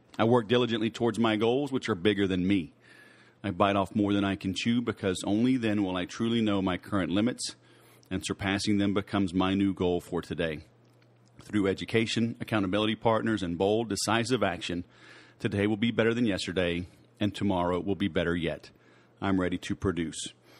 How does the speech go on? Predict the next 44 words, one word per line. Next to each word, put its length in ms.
Um, 400
so 100
before 380
we 100
bring 280
on 360
Mister 300
Shane, 540
um, 500
if 180
you 280
are 140
near 460
a 100
computer, 580
or 120
you 40
can 120
do 80
it 80
on 80
your 100
iPhone, 520
smartphone, 500
head 140
on 100
over 300
to 340
the 200
art 280
of 140
the 80
close 500
dot 320
guru. 440
Uh, 80
I've 80
got 120
a 40
three-part 580
video 340
series. 600
It's 120
free, 360